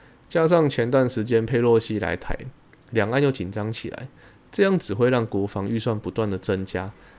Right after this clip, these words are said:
俄罗斯明年的国防预算是八百四十亿美元，比二零二一年首次提出的二零二三年预算高出了百分之四十。你说从这个基础来看，欧美会敢缩减开支吗？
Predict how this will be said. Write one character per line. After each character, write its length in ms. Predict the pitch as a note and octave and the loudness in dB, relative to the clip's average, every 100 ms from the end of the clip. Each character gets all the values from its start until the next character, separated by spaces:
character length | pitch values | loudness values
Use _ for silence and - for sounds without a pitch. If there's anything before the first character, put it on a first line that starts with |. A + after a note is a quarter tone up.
| - | -6
俄 120 | - F#3+ | 4 6
罗 140 | D#3+ | 6
斯 200 | D3+ D#3 | 4 2
明 340 | D3 A2 B2+ | 2 2 2
年 400 | C3 F2+ F2 F#2 | 2 2 -2 -4
的 140 | F2+ F#2+ | -2 -2
国 260 | - G2+ | -2 -2
防 260 | A2 G2+ G2 | -2 -2 -4
预 160 | A2+ A2 | -4 -4
算 240 | A#2 G#2 | -2 -4
是 160 | - G#2 | -4 -6
八 220 | G2+ G2+ | -2 -2
百 220 | G2 F2 | -2 -6
四 240 | - A#2 | -6 -8
十 140 | G#2+ - | -8 -6
亿 200 | C3 G#2 | -4 -4
美 240 | A#1+ - | -4 -8
元， 160 | B1+ - G#2 - - - - - - - | -8 -10 -12 -18 -20 -20 -20 -20 -14 -4
比 160 | A2 | 0
二 100 | A2+ | 2
零 140 | D#3 B2+ | 2 4
二 160 | D#3+ | 6
一 140 | C#3 C3+ | 6 4
年 180 | A#2 G#2+ | 0 -4
首 240 | - F2 | -4 -4
次 260 | - C3 A2+ | -2 -2 -2
提 220 | - G2+ | -4 -6
出 160 | A#2 | -4
的 120 | G#2+ G#2 | -2 0
二 100 | A2+ | -2
零 160 | G2 | -2
二 80 | G#2+ | -4
三 160 | G#2+ G2 | -4 -6
年 120 | F#2 | -6
预 100 | G#2 | -6
算 300 | - G2+ F#2 - | -4 -4 -4 -2
高 160 | G#2 | -2
出 200 | G#2 A2 | -2 0
了 120 | G2+ | 0
百 140 | F#2 D2+ | -2 -6
分 180 | F#2+ G2 | -6 -6
之 140 | A2 | -6
四 260 | - A#2 F#2 | -4 -4 -4
十。 160 | - - - - - - - | -8 -16 -18 -20 -20 -20 -10
你 100 | G#2 | -2
说 180 | C3+ C3+ | 2 2
从 220 | B2+ A2+ | 0 -2
这 80 | C3+ | 0
个 120 | A2+ | 0
基 160 | - A2+ | -2 -6
础 200 | G2+ F2 | -4 -6
来 120 | F2+ | -6
看， 280 | - G#2+ F#2+ G#2+ - | -4 -4 -4 -12 -4
欧 160 | A#2+ A#2+ | 0 0
美 240 | G2 F#2 | 0 0
会 160 | B2 A2+ | 0 0
敢 200 | - - | -4 -8
缩 320 | - - G#2+ G#2 | -10 -2 0 0
减 200 | F#2+ - | -4 -12
开 180 | - F#2+ | -8 -8
支 200 | - F#2+ | -6 -6
吗？ 200 | F#2 | -6